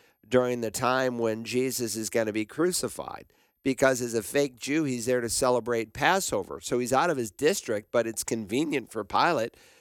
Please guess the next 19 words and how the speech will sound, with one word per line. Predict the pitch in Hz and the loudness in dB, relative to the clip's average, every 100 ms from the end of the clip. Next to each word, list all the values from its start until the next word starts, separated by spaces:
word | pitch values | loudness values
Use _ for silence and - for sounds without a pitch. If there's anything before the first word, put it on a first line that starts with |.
| _ | _
'cause | 127 117 | 2 4
he | 139 | 2
can | - 123 120 | 2 -2 2
basically | 127 131 131 - 123 117 | 2 2 -2 -2 -2 -2
send | - 127 123 | 0 0 0
him | 117 117 | -2 0
next | 113 - - | -2 -2 0
door | 175 214 196 139 | 2 2 0 -2
and | 107 - | -2 -2
say, | 120 | 0
"Hey, | 123 139 104 - _ _ _ | 2 0 -2 -6 _ _ _
let's, | - 123 - - - | 4 4 4 -4 2
let's, | 120 110 - _ | 2 2 -8 _
let's | 120 117 - | 2 2 0
talk | - 135 143 - | 0 -2 -2 -4
to | 90 | -6
him." | - - _ _ _ _ _ | -6 -14 _ _ _ _ _
And | 123 123 120 | 2 2 2
so | - 127 123 123 120 | 2 2 2 0 -2